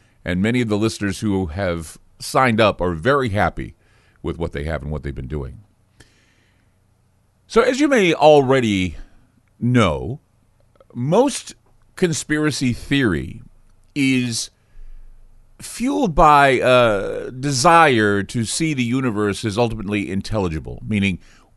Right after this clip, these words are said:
sometimes we want to make heads or tails of the craziness that's around us. We want to tie up the loose ends. We want to find out the truth, or we say to ourselves, "I want to have my truth," or, "I need someone to honestly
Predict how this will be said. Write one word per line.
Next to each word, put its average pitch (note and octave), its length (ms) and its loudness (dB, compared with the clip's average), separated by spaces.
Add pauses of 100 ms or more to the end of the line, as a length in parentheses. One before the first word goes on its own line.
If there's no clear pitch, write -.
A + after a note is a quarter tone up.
(180)
sometimes D3+ 760 2
we A#2+ 260 -2 (100)
want D3+ 320 2
to B2 140 -4 (400)
make D3 640 0
heads A#2 260 -2
or A2 60 -6
tails A#2 340 2
of D#2 100 -8
the - 60 -6
craziness F2 600 -2
that's F2 180 -10
around D#2+ 320 -6
us. - 240 -20
We A2 80 -6
want B2 180 -2
to - 60 -10
tie B2+ 120 4
up - 100 -4
the G#2 60 -4
loose G2 260 -2
ends. E2 240 -2
We G2 80 -4
want B2+ 160 -2
to - 160 -10 (340)
find D#3 380 2
out C#3 160 4
the G#2+ 40 -2
truth, A#2+ 380 0
or F#2+ 60 -2
we G2 140 0
say D3 200 0
to C3+ 100 6
ourselves, A2+ 440 4 (400)
"I C#3 160 4
want D3 300 0
to A2+ 440 2 (200)
have A2+ 340 0
my A#2+ 320 2
truth," - 580 -4
or, F2+ 300 0
"I F#2 80 -2
need B2 200 -4
someone A#2+ 280 0
to G#2+ 100 2
honestly A2+ 600 0